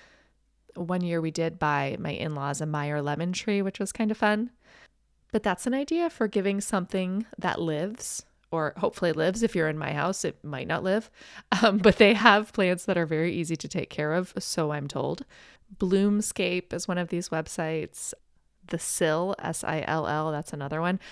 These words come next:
I haven't bought from these companies personally, but I have perused the websites and, and wish that they came with a human to do the watering or some kind of self-watering system, 'cause it's not my strong suit. Something else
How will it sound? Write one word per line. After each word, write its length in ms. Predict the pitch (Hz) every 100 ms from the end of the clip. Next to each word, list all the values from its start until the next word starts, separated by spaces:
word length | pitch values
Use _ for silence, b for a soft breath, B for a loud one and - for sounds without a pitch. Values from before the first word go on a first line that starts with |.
| B B
I 60 |
haven't 400 | 165 180 202 208
bought 220 | 180 143
from 200 | - 202
these 160 | 196 190
companies 360 | 220 202 202 -
personally, 460 | 208 - 214 208
but 140 | 185 156
I 80 |
have 280 | 151 143 -
perused 380 | - 151 151 147
the 80 | 143
websites 460 | 143 - 170 175
and, 220 | 156 135 135 - _ _ _ -
and 180 | 170 147
wish 220 | 139 -
that 140 | 170
they 120 | 160
came 240 | 156 151 143
with 220 | 147 -
a 60 | -
human 440 | - 185 156 170 180
to 100 | -
do 120 | 135
the 120 | 113
watering 480 | - 73 156 196 208
or 120 | -
some 160 | - -
kind 180 | 147
of 100 | 120
self-watering 580 | - 120 - 117 139 175
system, 440 | - 208 - 233 247 B B B B B
'cause 160 | 180 147
it's 140 | -
not 160 | 151 -
my 100 | 190
strong 280 | - 220
suit. 260 | 220 240 - _ - - _ _ - - _ _ -
Something 380 | - 208 208 220
else 380 | 170 175 -